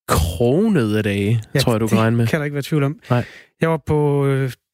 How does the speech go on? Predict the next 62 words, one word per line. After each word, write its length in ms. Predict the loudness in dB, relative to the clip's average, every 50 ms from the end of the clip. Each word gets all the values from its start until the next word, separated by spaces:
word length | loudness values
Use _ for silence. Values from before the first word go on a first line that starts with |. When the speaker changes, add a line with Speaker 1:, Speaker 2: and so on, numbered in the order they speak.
| _ _
Speaker 2:
hvornår 240 | -6 -4 -4 -2 -2
var 60 | 0
det? 100 | 0 -2
Det 140 | -2 0 -2
var 60 | -2
søndag, 400 | -2 0 0 -2 -2 0 0 2
jeg 80 | 2 2
hoppede 280 | 2 2 2 0 -2
på 120 | -2 0 0
noget 200 | 2 2 4 4
Netflix. 560 | 2 0 0 0 -2 -2 -2 -2 -6 -4 0
Jeg 60 | 2
er 20 |
ved 80 | 2 2
at 60 | 2
se 80 | 0 -2
Narcos, 800 | -2 -2 -2 -2 -4 -4 -4 -6 -4 -6 -8 -8 -8 -10 -10 -12 -18 _ _ 0
øh, 260 | 2 2 4 2 2 -2 -4 -8 -12 -14 -16 -18 _ -4 -2
Narcos 300 | -2 0 0 -2 0 0
Mexico, 580 | 0 0 -2 -4 -2 0 0 0 0 -2 0
anden 200 | 0 0 0 0
sæson. 280 | 0 0 0 0 0 0 -2 -6 -12 -12 -12 -14 -14 -16 -10 -4 0
Speaker 1:
Ja. 180 | 2 2 2 2 -2 -6 -20 _ _ _ -2 -2
Speaker 2:
Øh, 80 | 0 0 0
og 120 | -4 -4
den 120 | -2 -2 0
var 80 | 0
sådan 220 | 0 0 0 0 0
helt 280 | -2 -4 -6 -4 -2
pixeleret, 540 | 0 0 0 0 0 0 0 0 0 -2 -2
da 60 | -2
jeg 80 | -2 0
hoppede 240 | 0 0 0 0 0
på, 280 | 0 -2 -4 -4 -6 -10
fordi 260 | -6 -4 -4 -4 -4
der 100 | -6 -4
simpelthen 420 | -4 -2 -4 -4 -2 -2 0 0 2
er 100 | 2 0
så 80 | 0
mange, 220 | 0 0 0 0 0
der 60 | 0
står 160 | 0 0 0
og 80 | 0 0
hiver 240 | 0 0 2 2
i 40 | 0
Netflix 500 | 0 0 0 0 0 -2 -2 -2 -4 -6 -6
i 80 | -4 0
den 100 | 2 2
anden 200 | 2 2 2 2
ende. 220 | 2 2 0 -4 -6 -10
Speaker 1:
Hold 260 | -6 -4 -2 -2 -2
da 60 | -2
op. 180 | -6 -8 -10 -12 _ -4
Speaker 2:
Eller 120 | -2 0
ikke 120 | 0 0
i 20 | 0
den 80 | 2
anden 180 | 2 2 2 2
ende, 160 | 2 0 0
i 20 | 0
vores 240 | 2 0 0 0
ende, 240 | 0 -2 -4 -4 -8